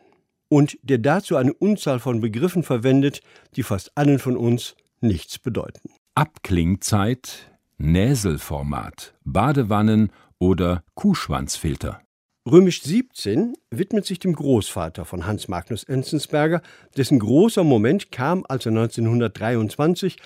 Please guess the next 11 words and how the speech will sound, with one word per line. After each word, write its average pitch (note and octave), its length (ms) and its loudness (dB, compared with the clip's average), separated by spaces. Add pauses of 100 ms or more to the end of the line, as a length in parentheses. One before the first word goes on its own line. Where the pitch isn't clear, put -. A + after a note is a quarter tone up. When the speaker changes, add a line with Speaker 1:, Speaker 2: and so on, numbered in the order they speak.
(180)
Speaker 1:
Vorsitzender E3 840 2
der A2+ 160 0
deutschen B2 380 -2
Sektion C3+ 560 0
des C#3 220 0 (280)
Esperanto-Weltbundes G#2+ 1600 -4
wurde, E3 260 2 (500)
der C#3+ 140 4
einer C#3+ 220 4
menschheitsverbindenden C3 1200 0
Kunstsprache A#2+ 760 -2